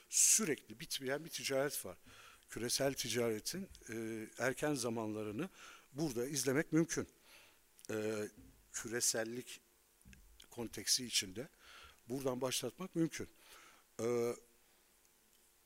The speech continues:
dolayısıyla bizim anladığımız anlamda rakının, yani jenerik araktan çıkıp da rakının çok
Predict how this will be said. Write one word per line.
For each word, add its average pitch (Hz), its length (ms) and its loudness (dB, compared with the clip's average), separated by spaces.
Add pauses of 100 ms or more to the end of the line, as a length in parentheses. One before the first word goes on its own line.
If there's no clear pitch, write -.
(340)
dolayısıyla 202 840 6 (1040)
bizim 143 400 6
anladığımız 135 440 4
anlamda 110 360 -2
rakının, 101 360 -10 (200)
yani 117 260 0 (360)
jenerik 143 560 0
araktan 127 480 -2
çıkıp - 460 0
da - 120 -14 (720)
rakının 143 480 2 (260)
çok - 380 0